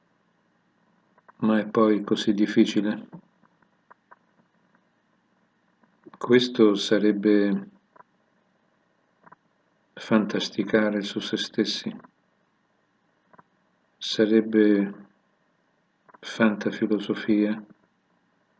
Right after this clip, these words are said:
sarebbe restare nell'alveo beatificante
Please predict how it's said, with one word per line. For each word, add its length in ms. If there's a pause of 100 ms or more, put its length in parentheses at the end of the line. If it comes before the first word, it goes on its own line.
(1600)
sarebbe 580
restare 1000 (1900)
nell'alveo 1120 (1500)
beatificante 1300